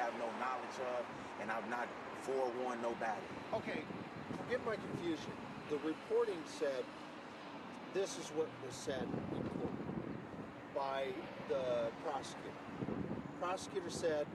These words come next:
Speaker 2: they intended to, uh, call you as a witness. Have you been called as a witness?
Speaker 1: Yes.
Speaker 2: And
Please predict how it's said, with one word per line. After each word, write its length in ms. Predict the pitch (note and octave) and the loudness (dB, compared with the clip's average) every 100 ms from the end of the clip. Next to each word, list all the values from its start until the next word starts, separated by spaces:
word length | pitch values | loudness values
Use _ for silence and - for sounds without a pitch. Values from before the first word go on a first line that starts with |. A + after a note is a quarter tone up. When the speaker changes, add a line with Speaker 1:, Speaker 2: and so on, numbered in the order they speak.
| - - - | -4 -4 0
Speaker 2:
they 120 | D3 | 2
intended 520 | C#3+ - - - C#3+ - - - - | 2 0 0 0 0 0 0 0 0
to, 60 | - - - - | 0 0 -2 -2
uh, 220 | B4 - C4 | -2 0 2
call 140 | D4 | 4
you 160 | D#4+ D#3+ | 4 4
as 120 | D#3+ | 4
a 60 | E4+ | 2
witness. 360 | A4+ - - | 0 0 -2
Have 160 | - E3+ | -2 0
you 80 | - | 0
been 160 | - - | 0 0
called 180 | D#3+ D#3 E3 | 2 2 2
as 80 | D#3 | 0
a 60 | |
witness? 360 | D3+ C#3 - - - C3 | 0 0 0 0 0 4
Speaker 1:
Yes. 200 | C3+ - - - - - - - - - D#3+ F3+ | 4 2 0 0 0 0 0 -2 -2 -2 0 2
Speaker 2:
And 500 | F3 F3 D#3+ D#3 | 2 2 0 0